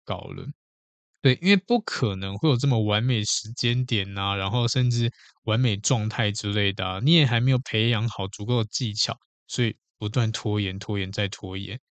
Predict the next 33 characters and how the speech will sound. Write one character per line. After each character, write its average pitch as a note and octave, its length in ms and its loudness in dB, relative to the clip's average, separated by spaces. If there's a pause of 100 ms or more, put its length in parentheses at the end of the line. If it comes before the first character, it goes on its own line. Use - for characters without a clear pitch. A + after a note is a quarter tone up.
(180)
但 A3 140 4
是 A#3 80 4
如 F3 160 6
果 D#3 140 8
今 A#2+ 300 0
天 A#2 240 0
你 G2 80 -2
先 B2+ 280 2
做 C3 200 4
再 A2 220 0
说， G2+ 360 -8 (300)
不 B2 140 2
计 C3+ 340 4
好 F#2 280 -2
坏 G#2 260 0
直 G#2 220 -8
接 A2 140 2
去 A2+ 200 -4
做， - 360 -8
诶， F#3 140 4
你 D3+ 100 6
会 D#3+ 80 8
发 D3+ 200 6
现 D#3+ 160 6
说 C#3+ 240 4
：“嗯， C3+ 200 2 (360)
我 G#2 100 -2
节 A2+ 220 2
省 A#2 140 0
很 F#2 100 -4
多 G2+ 160 -2
时 - 180 -4
间， F#2+ 300 -6